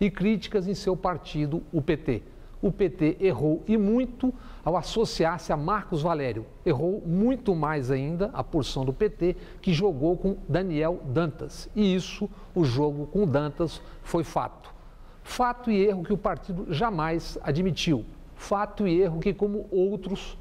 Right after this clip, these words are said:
custaram muito caro ao P T. Cada um só admite seus dogmas e suas verdades,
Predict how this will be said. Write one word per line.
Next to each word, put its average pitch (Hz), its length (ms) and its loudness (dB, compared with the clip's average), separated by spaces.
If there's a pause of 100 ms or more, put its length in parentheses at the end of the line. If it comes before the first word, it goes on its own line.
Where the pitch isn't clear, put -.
custaram 170 480 0 (100)
muito 190 340 2
caro 135 520 0
ao 131 120 0
P 147 140 0
T. 117 240 0 (580)
Cada 254 280 2
um 156 300 -2
só - 260 0
admite 165 540 0
seus 208 400 0
dogmas 170 580 0 (220)
e 220 140 4
suas 240 360 2
verdades, 131 640 0